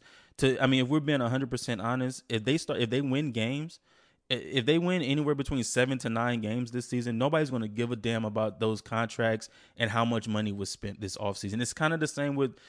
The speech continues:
with the, the Patriots last year. They spent a ton of money. They were just throwing money at players, but they made the playoffs. So nobody really cares about the money that was spent last year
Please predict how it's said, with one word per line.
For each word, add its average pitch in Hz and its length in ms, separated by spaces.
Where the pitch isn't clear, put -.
with 123 280
the, 117 340
the 117 100
Patriots 131 520
last 123 320
year. 92 180
They 117 140
spent 147 280
a 131 60
ton 135 240
of 120 60
money. 127 200
They 117 100
were 117 80
just 113 180
throwing 127 240
money 120 240
at 101 100
players, 101 420
but 135 180
they 185 120
made 196 220
the 180 80
playoffs. 185 600
So 180 180
nobody 185 420
really 160 320
cares 160 640
about 131 260
the 127 80
money 151 240
that 107 180
was 101 140
spent 95 260
last 98 300
year 104 180